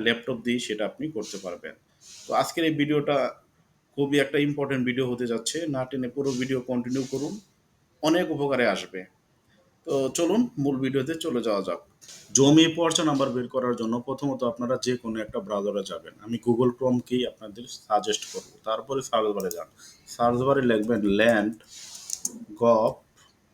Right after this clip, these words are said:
বিডি। আমি যেভাবে লিখছি ল্যান্ড গভ বিডি লিখে এন্টার চাপুন। তারপর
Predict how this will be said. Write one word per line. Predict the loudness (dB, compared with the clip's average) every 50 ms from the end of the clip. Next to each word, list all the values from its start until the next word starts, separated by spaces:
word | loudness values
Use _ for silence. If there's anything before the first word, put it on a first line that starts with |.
| _ _ _ -20 -20 -12 -6 -6 -6 -6 -6 _ -8 -2 0
বিডি। | 2 2 2 -2 -6 -6 -8 -6 -2 0
আমি | 2 2 4 4
যেভাবে | 4 4 4 4 4 4
লিখছি | 2 0 -2 -4 -6 -6 -2 0
ল্যান্ড | 0 2 2 2 0 0
গভ | 2 0 0 0 -2
বিডি | -4 -2 0 0 0
লিখে | -2 -2 -2 -4
এন্টার | -4 -4 -4 -4 -6
চাপুন। | -10 -12 -16 -20 -20 -20 _ _ _ _ _ _ _ _ -2
তারপর | 0 2 2 2 2 0